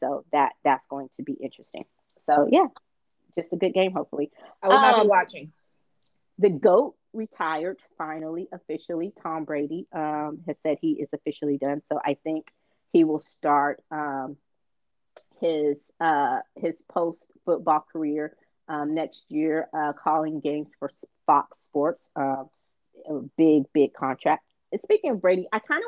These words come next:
Speaker 1: wanna see that movie eighty for Brady with Jane Fonda and Sally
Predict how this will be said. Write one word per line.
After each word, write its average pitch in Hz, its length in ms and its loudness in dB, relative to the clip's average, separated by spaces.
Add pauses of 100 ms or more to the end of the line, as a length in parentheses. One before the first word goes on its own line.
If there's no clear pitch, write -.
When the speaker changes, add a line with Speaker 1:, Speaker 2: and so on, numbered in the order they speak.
Speaker 1:
wanna 294 200 -2
see 233 140 -4
that 196 200 0
movie 190 380 -4
eighty 185 340 -2
for 180 100 -2
Brady 156 480 -2
with 147 240 -8
Jane 170 380 -6
Fonda 156 340 -2
and 156 120 -6 (100)
Sally 151 300 0